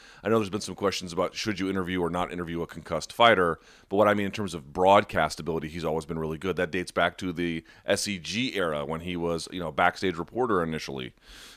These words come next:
uh, back when he had a full head of hair. So, like, you know, one, his bona fides are as legitimate as they come. He's been involved in caring about M M A before most people in M M A ever really did.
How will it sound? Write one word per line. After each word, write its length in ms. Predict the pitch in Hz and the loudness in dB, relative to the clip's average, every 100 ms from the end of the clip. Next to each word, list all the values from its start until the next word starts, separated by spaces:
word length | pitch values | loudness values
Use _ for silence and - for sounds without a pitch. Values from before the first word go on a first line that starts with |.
| - | -10
uh, 280 | 82 82 80 | -6 -4 -2
back 160 | 90 | -4
when 80 | 90 | -4
he 60 | 90 | -4
had 80 | 82 | -4
a 40 | |
full 200 | - 90 | -4 -2
head 160 | 95 87 | 0 -2
of 80 | |
hair. 320 | 85 104 107 80 | 0 2 2 2
So, 160 | 101 | -2
like, 240 | 95 90 - - - | -2 -2 -6 -20 -8
you 80 | 95 | -2
know, 80 | |
one, 340 | 90 98 110 107 | 0 4 4 4
his 180 | 101 76 | -2 -4
bona 240 | 98 101 | 0 0
fides 480 | 98 98 95 95 95 | 4 4 6 4 0
are 360 | - 82 80 - | -2 -2 -2 -4
as 260 | 82 78 | -6 -6
legitimate 400 | 80 76 92 92 | -8 -4 -4 -4
as 80 | 85 | -4
they 140 | 76 | -8
come. 340 | 76 - 120 110 | -8 0 2 2
He's 160 | 107 | 0
been 240 | 92 98 92 | -2 -2 -4
involved 460 | 82 85 92 92 | -4 0 2 2
in 100 | 87 | -2
caring 300 | 82 92 92 | -4 -2 0
about 220 | 90 87 85 | 0 0 0
M 120 | 90 | -2
M 80 | 90 | -2
A 100 | 87 | -4
before 460 | 73 - 82 78 - - - _ - | -6 -4 -2 -2 -6 -20 -20 _ -4
most 320 | 92 98 - | -2 -2 -2
people 260 | 110 90 | -2 -2
in 140 | 87 98 | -2 0
M 120 | 95 | -2
M 120 | 92 | -2
A 160 | 92 90 | -2 0
ever 200 | 87 87 | -2 -2
really 300 | 87 82 76 | -2 -2 -4
did. 440 | 92 107 107 95 | 2 4 4 2